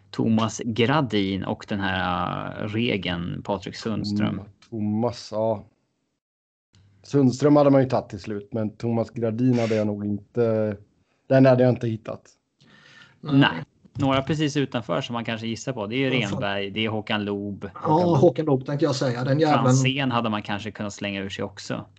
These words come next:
Speaker 3: Mm.
Speaker 1: Eh.
Speaker 3: Hur ligger Pelle Eklund till?
Speaker 1: Pelle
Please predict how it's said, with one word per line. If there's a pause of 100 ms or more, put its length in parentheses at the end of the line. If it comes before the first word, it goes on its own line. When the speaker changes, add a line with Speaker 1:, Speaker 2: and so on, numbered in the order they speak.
(380)
Speaker 3:
Mm.
Speaker 1:
Eh. (880)
Speaker 3:
Hur
ligger
Pelle
Eklund
till? (1300)
Speaker 1:
Pelle